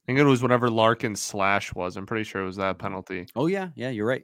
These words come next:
Speaker 1: Um, Wallman had a huge, huge, I mean, there, that was a, like, that was a, a one-timer from, uh, I don't know, <laughs> from Grace that I really thought was gonna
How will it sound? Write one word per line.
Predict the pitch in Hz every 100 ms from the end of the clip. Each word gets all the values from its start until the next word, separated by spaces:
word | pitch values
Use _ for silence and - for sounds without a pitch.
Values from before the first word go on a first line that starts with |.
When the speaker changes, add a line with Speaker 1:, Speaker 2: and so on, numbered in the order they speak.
| -
Speaker 1:
Um, | 104 98
Wallman | 101 113 123
had | 117
a | 104
huge, | - - 143 131 120 104 90 -
huge, | - 113 110 101 92 90 - -
I | 110
mean, | 107
there, | 117 139
that | 135
was | 147 117
a, | 107 95 90 - _
like, | 113 98 92 - _ _ _ _ _ _ _ _ _ _ _
that | 127
was | 120
a, | 101
a | 92 71 101
one-timer | 101 131 135 127 139 123 113 104
from, | - 117 107 101 95 - _ -
uh, | 85
I | 50 98
don't | 101 101
know, | 104 90 - _ 135
<laughs> | - - -
from | - 139 120
Grace | 117 120 127 107 -
that | 117 107
I |
really | 107 127 123
thought | 110 113
was | 110 104
gonna | 107 98